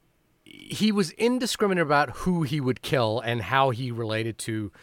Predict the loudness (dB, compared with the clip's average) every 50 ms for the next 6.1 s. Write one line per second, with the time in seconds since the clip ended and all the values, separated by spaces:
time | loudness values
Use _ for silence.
0 | -20 -20 -20 _ -6 -6 -4 -2 -2 -2 0 0 0 0 0 -4 -4 -4 -2 -2
1 | -2 -2 -4 -6 -6 -6 -6 -4 -4 -4 -4 -4 -6 -4 -4 -4 -4 -2 -2 -2
2 | 0 0 -2 -4 -6 -10 -14 -16 -14 -12 -6 -4 -4 -4 -2 -4 -4 -4 -4 -4
3 | -4 -4 -6 -6 -6 -8 -8 -4 -4 -2 -2 -4 -6 -8 -6 -6 -4 -4 -4 -6
4 | -8 -10 -14 -18 -20 -20 -20 -20 -16 -6 -4 -4 -2 -2 -2 0 0 0 0 0
5 | -4 -6 -4 -4 -4 -2 -4 -6 -8 -8 -8 -6 -6 -6 -6 -4 -4 -4 -4 -4
6 | -8 -12